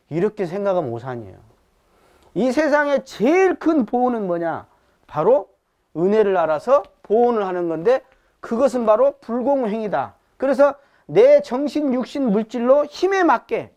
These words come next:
여건에 맞게, 이 사람은 이걸로 하고 저 사람은 저걸로 해.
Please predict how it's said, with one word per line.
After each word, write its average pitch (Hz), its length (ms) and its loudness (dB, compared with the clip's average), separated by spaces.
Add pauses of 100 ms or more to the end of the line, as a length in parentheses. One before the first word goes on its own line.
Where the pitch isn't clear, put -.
(120)
여건에 240 400 0
맞게, 139 400 -8 (360)
이 254 100 -4
사람은 339 420 2
이걸로 294 340 4
하고 269 220 2
저 233 120 -6
사람은 233 300 -4
저걸로 180 400 -2
해. 107 180 -8